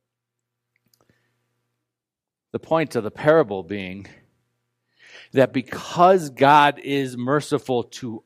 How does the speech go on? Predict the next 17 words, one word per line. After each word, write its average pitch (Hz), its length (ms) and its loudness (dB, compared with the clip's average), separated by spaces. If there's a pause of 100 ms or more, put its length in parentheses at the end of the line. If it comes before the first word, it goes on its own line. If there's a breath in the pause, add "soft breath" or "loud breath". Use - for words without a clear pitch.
(100)
us, - 680 -2 (800)
that 127 220 0
we 151 220 2
too 135 380 -4
get 123 340 0
to 120 180 -8
be, 101 480 -8 (520)
are 113 160 -2
called 143 520 0
to 123 100 -8
be 107 160 -6
merciful 107 760 -8 (380)
to - 240 -14
others. 90 720 -10 (1600 loud breath)
That 147 160 4
our 175 240 8
mercy 175 800 -4